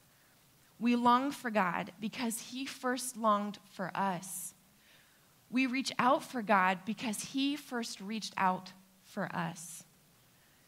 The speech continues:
Nothing in the spiritual life originates with us. It all originates with God. I think that cuts off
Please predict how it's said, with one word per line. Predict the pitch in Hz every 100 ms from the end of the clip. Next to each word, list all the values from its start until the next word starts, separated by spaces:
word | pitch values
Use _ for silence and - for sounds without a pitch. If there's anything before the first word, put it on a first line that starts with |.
| _
Nothing | 208 247 269 - 269 254 240
in | -
the | 202
spiritual | 202 - 208 202 208
life | 202 170 175 - -
originates | 190 202 196 185 180
with | 185 180
us. | - 190 180 - -
It | 202 - -
all | - 196 208 214 226 - - - _
originates | 196 180 185 196 180 165 - - - -
with | 185 -
God. | 151 - - - _ _ _ _ _ _ _ _ _ _ _ _ _ _ _ _ _ _ _ _ _ _ _ _ _ _ _ -
I | -
think | - 254 254
that | 220 180
cuts | - 247 -
off | 226 175 185